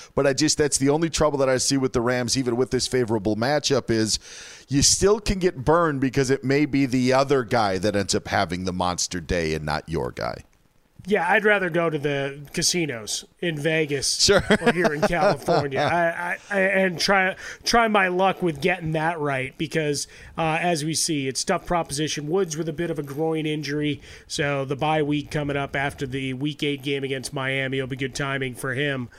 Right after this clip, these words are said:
Speaker 2: But, yeah, to your point, you, you're looking at the only guy that was consistent when healthy is Higbee. If you're looking for
Speaker 1: Mm-hmm.
Speaker 2: just, all right, that's gonna be my tight end play. The wide receivers, running backs, I'm guessing Henderson's the guy, but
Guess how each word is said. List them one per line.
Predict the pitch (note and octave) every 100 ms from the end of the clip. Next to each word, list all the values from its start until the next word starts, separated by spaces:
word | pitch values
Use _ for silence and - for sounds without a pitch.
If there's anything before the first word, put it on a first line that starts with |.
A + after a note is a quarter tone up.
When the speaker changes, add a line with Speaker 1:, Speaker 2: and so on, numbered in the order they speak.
| - - -
Speaker 2:
But, | D#3+
yeah, | E3 D#3+
to | C3+ E3
your | D3
point, | - D#3+ D#3 C3+ - - _ -
you, | - D#3 D#3
you're | D#3+ D#3+
looking | D3 D3+ E3+ D#3 E3+ D#3
at | C#3+ D3
the | D3+ E3+
only | G#3+
guy | G#3 F#3+
that | E3+ D3+
was | D3+ D3 C#3 - _ _ _ _
consistent | E3 D3+ - - G#3 - E3+ C3+ -
when | E3 D#3 D3+
healthy | E3 F#3 E3+ C#3+
is | C3
Higbee. | D#3 F#3 B2+ G#2 - - - - - - - -
If | - D3+
you're | D3+
looking | D#3+ D3 B2
for | A2
Speaker 1:
Mm-hmm. | A#2+
Speaker 2:
just, | D3+ D3 - - -
all | D#3
right, | D3+ C#3
that's | D#3 D3+ -
gonna | D3+
be | D3
my | D3 C#3
tight | B2+ D3 C#3+
end | D3+ D#3+
play. | C3 B2+ A#2 G2+ - - -
The | C#3+
wide | C#3+ D#3 E3+
receivers, | D3+ C3 E3+ D#3+ D3+
running | A#2+ D3 D#3+ D#3+
backs, | D#3+ D#3+ D#3+ - - - - - -
I'm | C3+ A#2
guessing | C#3+ F3 F#3+ F3
Henderson's | D#3+ E3+ F3+ - F#3 F3 D3+
the | E3
guy, | E3 E3 F#3 F3
but | D#3 D3